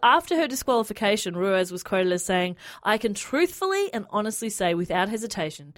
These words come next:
that today has been the second saddest day of my life."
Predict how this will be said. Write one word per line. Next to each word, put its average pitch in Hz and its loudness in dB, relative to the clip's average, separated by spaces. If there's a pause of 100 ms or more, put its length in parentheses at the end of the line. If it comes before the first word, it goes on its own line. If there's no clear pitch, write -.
(200)
that 185 -4
today 214 4 (100)
has 185 -6
been 185 -2
the 160 -8
second 226 -2
saddest 180 0
day 165 0
of 165 -2
my 170 -2
life." 151 -6